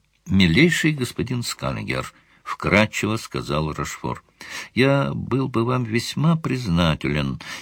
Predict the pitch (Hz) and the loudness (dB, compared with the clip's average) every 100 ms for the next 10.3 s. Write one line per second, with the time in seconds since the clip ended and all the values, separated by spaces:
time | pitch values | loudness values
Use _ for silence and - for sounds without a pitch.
0 | - 127 127 123 127 123 131 131 120 123 | 4 4 4 4 6 6 4 4 2 2
1 | 123 120 123 156 139 78 71 71 62 - | 2 2 4 4 4 0 0 0 -2 -6
2 | - - 80 110 107 98 101 151 143 135 | -16 0 4 6 6 2 2 2 2 0
3 | 127 - - - - - 120 - - 139 | -4 -8 -12 -12 -2 2 2 0 0 0
4 | 135 123 - 120 - - 107 110 - _ | 0 -2 -2 -4 -4 -4 0 2 0 _
5 | _ _ - 80 - - 60 - _ _ | _ _ -4 -2 -2 -8 -14 -18 _ _
6 | 180 170 165 160 151 151 185 _ _ _ | 6 8 8 8 6 6 4 _ _ _
7 | _ _ - - - 80 92 107 101 95 | _ _ -12 -12 -8 -2 2 4 4 2
8 | 90 85 80 95 87 90 - 87 78 - | 0 -4 -2 0 0 -2 0 0 -2 -4
9 | 82 80 87 - 71 - 73 - 180 165 | -4 -2 -4 -2 -4 -6 -10 -2 0 0
10 | 58 - | -2 -8